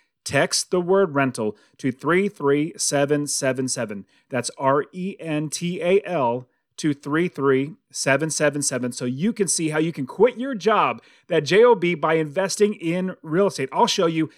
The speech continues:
how to find properties, how to use other people's money to buy properties, and how to scale the business to be successfully unemployed just like I did. Now, did you also know that there are video versions of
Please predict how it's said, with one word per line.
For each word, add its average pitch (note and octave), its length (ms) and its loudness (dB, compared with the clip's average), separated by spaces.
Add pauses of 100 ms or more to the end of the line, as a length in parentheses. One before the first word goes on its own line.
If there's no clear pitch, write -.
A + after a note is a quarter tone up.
(140)
how E3+ 120 2
to C#3 80 2
find F3+ 580 0
properties, A#2+ 520 -4 (180)
how E3+ 140 0
to F#3+ 60 2
use G3+ 300 2
other A3+ 260 6
people's A3 400 2
money G3 280 2
to G#3+ 220 -2
buy G3 400 4
properties, D3 480 2
and G#3 400 0 (160)
how B3+ 220 4
to C4+ 180 4
scale B3 500 6
the B3+ 120 4
business F3 480 0
to F#3+ 100 -4
be F#3+ 140 -4
successfully F#3 760 -2
unemployed D#3+ 460 -2
just E3 240 0
like E3 340 0
I C#3+ 240 0
did. A#2 300 -8 (360)
Now, C#3 180 4
did D3+ 220 2
you C4+ 160 4
also A#3 360 2
know A3+ 360 4 (240)
that F3 280 0
there F#3+ 160 4
are F#3 180 -2
video E3+ 440 2
versions E3 600 -2 (280)
of F3 360 2